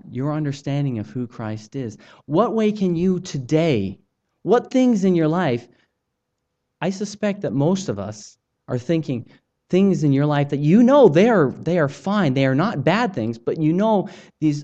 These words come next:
other pursuits, these other goals that you have are holding you back, things that are perfectly legitimate and right things for Christians to do.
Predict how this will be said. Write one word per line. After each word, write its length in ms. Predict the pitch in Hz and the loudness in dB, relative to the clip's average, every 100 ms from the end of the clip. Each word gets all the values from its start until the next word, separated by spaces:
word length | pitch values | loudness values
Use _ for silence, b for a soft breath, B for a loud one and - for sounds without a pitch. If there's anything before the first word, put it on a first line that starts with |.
| - | -6
other 260 | 190 220 | -2 0
pursuits, 840 | 214 208 - - 208 104 - - _ _ _ _ _ _ _ | 0 -6 -8 -6 -4 -6 -10 -20 _ _ _ _ _ _ _
these 200 | 147 139 | -8 -6
other 300 | 120 170 185 | -6 -4 -6
goals 600 | 156 143 170 170 151 120 | -6 -8 -4 -4 -4 -6
that 220 | 110 104 | -10 -10
you 100 | 104 | -10
have 320 | 101 - - - _ _ _ _ _ _ _ _ _ _ _ - | -12 -14 -16 -20 _ _ _ _ _ _ _ _ _ _ _ -18
are 80 | |
holding 380 | 110 165 175 175 | -8 -6 -2 -2
you 120 | 160 | -2
back, 560 | 139 151 127 104 104 _ _ _ _ _ _ _ _ _ - | -2 -2 -4 -6 -12 _ _ _ _ _ _ _ _ _ -6
things 240 | 190 180 | -4 -2
that 160 | 165 156 | -2 -4
are 100 | 139 | -4
perfectly 720 | - 175 175 - 160 143 139 _ _ _ _ | -6 -10 -12 -8 -4 -4 -6 _ _ _ _
legitimate 680 | 123 120 139 180 180 190 185 | -12 -6 -4 -2 -4 -4 -8
and 160 | 123 110 | -10 -6
right 240 | 135 156 | -6 -6
things 220 | 165 160 | -6 -8
for 160 | - 131 | -10 -16
Christians 560 | - 151 - 127 117 | -10 -12 -10 -12 -12
to 100 | - | -16
do. 380 | 120 147 151 - | -12 -8 -8 -10